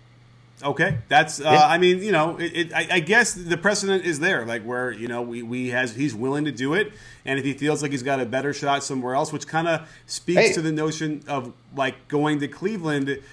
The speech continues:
Speaker 1: wasn't necessarily going home, it was going to a place where he felt like he could engineer something that would get him the best chance to win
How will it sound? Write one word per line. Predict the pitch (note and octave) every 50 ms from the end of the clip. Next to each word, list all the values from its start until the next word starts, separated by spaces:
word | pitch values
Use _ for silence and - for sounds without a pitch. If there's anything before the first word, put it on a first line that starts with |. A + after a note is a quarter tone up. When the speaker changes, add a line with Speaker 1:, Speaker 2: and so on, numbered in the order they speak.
| - - -
Speaker 1:
wasn't | - C3+ D#3+ E3+ D#3+ D#3+ E3
necessarily | E3 C#3+ C#3 B2+ D#3 E3 D#3 D3+
going | C#3 - - D#3 D3+ D3 C#3+ C3+ C3+
home, | B2+ - - C#3 F#3 G#3 G3+ D3+ C3+ C3 B2+ C3
it | C3 - B2
was | C3+ C3 A2+
going | - C#3 C#3+ C#3 C#3+ C#3
to | C#3 - C#3
a |
place | C#3 - - C#3+ C#3+ C3+ C#3 -
where | B2 A2
he | B2+ D3
felt | C#3+ C#3+ - C#3 C3+ C3+ A#2+ B2
like | B2 A#2+ -
he | C#3 C3+
could | B2 - B2
engineer | A2+ C3+ C3+ C3 A#2+ A#2+ B2+ B2+ B2+
something | B2 C3 C3 B2 A#2+
that | A2+ A2+
would | A#2 G2+
get | A#2 B2
him | A#2+ A2+
the | A#2 G2+
best | A#2 A2+ A2 -
chance | - A#2+ A2+ A2+ - -
to | - G#2+
win | G#2 A2+ B2+ B2+ B2 A2+ G2 F#2+ F#2+ F#2+